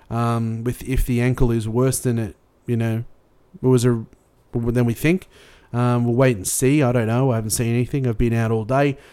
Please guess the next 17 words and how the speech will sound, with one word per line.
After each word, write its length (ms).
Um, 580
Kenny 460
with 200
that 200
stoppage 640
there, 360
which 160
was 140
a 40
bit 140
iffy, 340
that 180
stoppage. 540
I 60
know 160
that, 120
um, 480